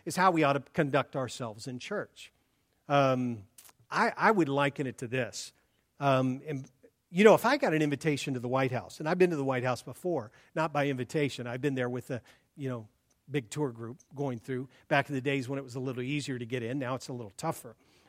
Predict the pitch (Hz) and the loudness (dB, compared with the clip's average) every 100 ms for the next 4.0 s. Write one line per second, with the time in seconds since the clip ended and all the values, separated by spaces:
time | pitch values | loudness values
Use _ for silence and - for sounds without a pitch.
0 | - 156 190 185 202 254 - 170 156 147 | 2 6 6 6 4 4 4 4 4 2
1 | 127 139 135 147 123 117 - - _ - | 0 0 0 -4 -6 -8 -14 -20 _ -2
2 | 139 127 147 143 120 104 - _ - 143 | 0 4 4 4 -2 -4 -14 _ -14 -12
3 | - 160 190 131 110 - 131 156 135 | 0 0 2 -2 -6 -14 -10 -4 -4